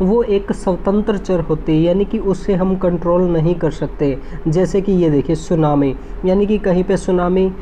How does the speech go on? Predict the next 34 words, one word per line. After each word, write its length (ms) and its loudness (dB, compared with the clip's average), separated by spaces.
आ 140 2
गई, 180 2
ठीक 240 -4
है, 240 -2
सुनामी 480 2
आने 240 2
के 120 0
बाद 400 0
में 160 2
क्या 340 -2
effect 400 -4
पड़े 340 0
उसकी 300 0
जो 140 4
जांच 340 2
करनी 300 2
है 60 4
उसे 200 0
हम 200 0
ex 120 0
post 200 2
facto 500 -2
research 420 0
कहेंगे। 540 0
यानी 260 4
कि 160 -2
ex 140 0
post 160 0
facto 440 -2
में 160 0
जो 240 2
घटना 420 0
घट 320 0
गई 260 2